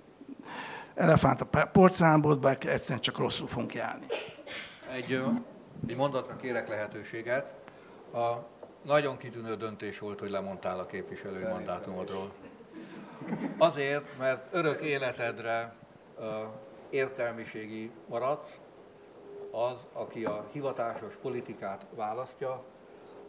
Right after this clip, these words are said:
Speaker 2: az, ö, úgy gondolkodni és úgy megvalósítani, mint amiről te beszélsz,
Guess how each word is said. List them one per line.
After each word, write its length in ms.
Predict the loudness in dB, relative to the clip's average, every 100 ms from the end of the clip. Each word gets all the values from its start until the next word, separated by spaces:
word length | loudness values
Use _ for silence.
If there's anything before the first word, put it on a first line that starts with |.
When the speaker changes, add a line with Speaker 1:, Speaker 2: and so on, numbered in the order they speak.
| -10
Speaker 2:
az, 320 | -8 -8 -6
ö, 160 | -8 -8 -12 -20 -20 -12
úgy 340 | -8 -8 -8 -8
gondolkodni 840 | -6 -2 -2 -2 -6 -6 -8 -8 -12 -16 -20 -20 -18
és 140 | -14 -10
úgy 140 | -8
megvalósítani, 840 | -6 -6 -6 -8 -8 -12 -10 -8
mint 220 | -6 -8 -8
amiről 360 | -8 -6 -6
te 140 | -8 -8
beszélsz, 540 | -8 -6 -8 -8 -12